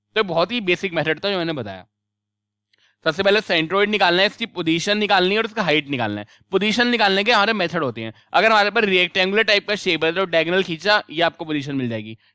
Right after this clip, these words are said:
ट्रायंगुलर टाइप की शेप है तो यहाँ से इसका ये खींचा जो इसको इक्वल पार्ट में वो करे, राइट। आपने ये कॉर्नर से लाइन खींचनी है जो सामने वाली लाइन को इक्वल पार्ट में डिवाइड कर दिया, तो इनका सेंट्रोइड मिल जाएगा। तो आप location of centroid जो है,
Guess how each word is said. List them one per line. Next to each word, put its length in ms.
ट्रायंगुलर 360
टाइप 220
की 100
शेप 260
है 60
तो 60
यहाँ 320
से 260
इसका 280
ये 100
खींचा 340
जो 160
इसको 280
इक्वल 280
पार्ट 200
में 120
वो 100
करे, 220
राइट। 240
आपने 400
ये 160
कॉर्नर 460
से 260
लाइन 300
खींचनी 340
है 160
जो 120
सामने 300
वाली 120
लाइन 180
को 100
इक्वल 180
पार्ट 140
में 100
डिवाइड 260
कर 140
दिया, 120
तो 60
इनका 200
सेंट्रोइड 420
मिल 140
जाएगा। 280
तो 60
आप 100
location 460
of 140
centroid 400
जो 180
है, 200